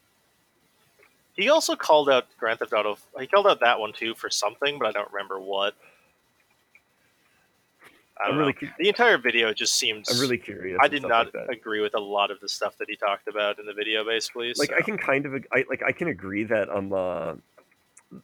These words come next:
Speaker 2: like, the torture thing or whatever fell short, but, like, yeah, calling one out for not having a skip and then calling, yeah, it's just kind of
Speaker 1: Yeah.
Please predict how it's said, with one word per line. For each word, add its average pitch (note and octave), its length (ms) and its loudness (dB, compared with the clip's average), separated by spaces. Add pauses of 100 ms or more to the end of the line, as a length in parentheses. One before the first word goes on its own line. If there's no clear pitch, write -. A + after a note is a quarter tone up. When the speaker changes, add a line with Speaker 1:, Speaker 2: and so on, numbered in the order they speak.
(100)
Speaker 2:
like, A2 240 -4
the G#2 120 -4
torture G2 340 -6
thing G2 180 -6
or G2 80 -4
whatever F#2+ 320 -4 (100)
fell G2 160 0
short, - 400 -2 (560)
but, F#2+ 300 2 (340)
like, E2 280 -6 (720)
yeah, G2+ 100 -2
calling C3+ 400 0
one G#2+ 140 2
out G#2 180 0
for E2+ 380 -6 (100)
not F2 220 -6
having F2+ 240 -4
a F2+ 40 -8
skip - 300 -8
and G#2+ 80 -14
then G#2 80 -10
calling, - 360 -8
yeah, - 260 -12 (160)
it's - 140 -20
just - 160 -20
kind E2 180 -8
of D#2+ 160 -14 (200)
Speaker 1:
Yeah. - 220 -14